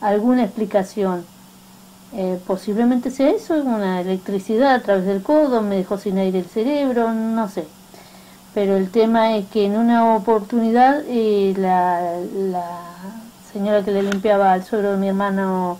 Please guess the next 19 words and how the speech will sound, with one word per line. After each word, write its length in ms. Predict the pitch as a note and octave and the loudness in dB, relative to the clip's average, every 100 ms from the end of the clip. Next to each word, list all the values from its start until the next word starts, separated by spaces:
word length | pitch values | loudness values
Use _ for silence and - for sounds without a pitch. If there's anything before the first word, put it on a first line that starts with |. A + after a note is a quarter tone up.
| - - - | -12 -18 -2
de 100 | G3 | 0
mi 100 | G3 | 2
hermana, 280 | G3 G3 F#3 | 0 0 0
perdón, 400 | F#3+ F#3+ F#3 - - - - - - - - - - - - - - - - G3+ | -2 -2 -2 -6 -16 -20 -20 -20 -20 -20 -20 -20 -20 -20 -20 -20 -20 -18 -4 -2
estaba 320 | F#3 G#3 G3+ | 4 4 4
invocando 460 | G#3 G#3+ B3+ A#3+ | 2 2 4 4
espíritus. 460 | C4 C#4+ C4+ C4+ C4+ - | 4 2 2 2 0 2
Y, 260 | D#4+ D#4+ | 6 8
eh, 160 | D#4 D4+ - | 8 6 4
lo 200 | B3 A#3 | 4 4
que 80 | A#3 | 4
omití 540 | G#3+ G#3+ A3+ G3 B3+ | 4 4 0 0 0
decir 400 | B3+ - A#3+ A3 | 0 0 -2 0
es 160 | G3+ A3 | 0 -2
que 100 | - | -4
en 80 | G3 | -2
la 100 | F#3+ | -2
segunda 440 | F#3+ G3+ A#3 A#3+ A#3 | -2 0 4 4 4
oportunidad, 880 | A3+ A#3+ A#3+ B3+ B3+ C4+ B3+ C4+ | 4 0 0 0 2 4 4 2